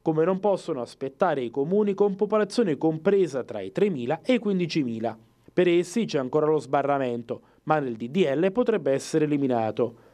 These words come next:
Fiducioso in tal senso, anzi quasi certo, è il sindaco di Bellizzi Mimmo Volpe, a cui non dispiacerebbe di certo amministrare altri cinque anni.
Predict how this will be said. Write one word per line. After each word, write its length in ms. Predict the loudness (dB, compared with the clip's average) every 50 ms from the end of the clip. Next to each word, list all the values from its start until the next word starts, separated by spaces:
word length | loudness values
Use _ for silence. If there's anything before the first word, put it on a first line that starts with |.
| _ _ _
Fiducioso 600 | -2 0 2 2 2 2 4 2 2 4 2 0
in 100 | -2 0
tal 180 | -2 -2 -2 0
senso, 580 | 0 0 2 2 0 -2 -4 -8 -8 -10 -8 -2
anzi 400 | 0 2 2 2 0 -4 -8 -12
quasi 300 | -10 -10 -10 -12 -12 -12
certo, 540 | -2 0 0 0 0 0 0 0 0 0 0 -4 _ _ _ _
è 80 | 0 0
il 160 | 2 2 0
sindaco 420 | 0 -2 0 0 0 0 0 -2
di 140 | -2 -2 -2
Bellizzi 560 | -2 -2 -2 -2 -4 -6 -8 -6 -4 -2 0
Mimmo 340 | 0 2 2 2 2 0 2
Volpe, 560 | 2 2 2 2 0 -2 -4 -4 -4 -4 -6 -8 -16 _ _ _
a 140 | -4 -4 -4
cui 300 | -2 0 2 2 2 2
non 140 | 0 -2 -2
dispiacerebbe 720 | -4 -4 -2 0 0 2 2 2 2 2 0 0 -4 -6
di 120 | -6 -4
certo 440 | -2 0 0 0 -2 -2 -2 -2 -2 0
amministrare 840 | 0 0 2 2 2 2 0 0 0 0 2 2 2 2 0 -2 0
altri 420 | 0 -2 -2 -2 -4 -8 -8 -8
cinque 400 | -6 -6 -6 -8 -4 -2 0 0
anni. 380 | 0 -2 -6 -12 -16 -18 -18